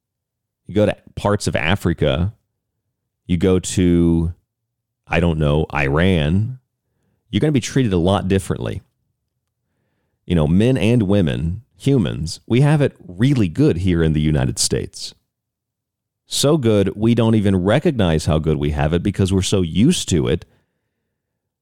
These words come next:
that we don't have any perspective on what it might be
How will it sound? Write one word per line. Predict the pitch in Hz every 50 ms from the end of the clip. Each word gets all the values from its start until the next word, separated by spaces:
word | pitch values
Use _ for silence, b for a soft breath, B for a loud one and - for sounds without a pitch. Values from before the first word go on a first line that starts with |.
| _ _ _ _ _ _
that | - 92 113 113 113 - - -
we | 98 107 113
don't | 113 117 101
have | 101 107 104 95 85
any | 90 87 85
perspective | 82 - 80 76 - - - 117 120 117 - - 78 76 73
on | 78 80 82
what | 87 78 76 80
it | 76 73 - _ _ -
might | 82 82 78 80 - - _ _ _ _ _ _ -
be | - 76 73 73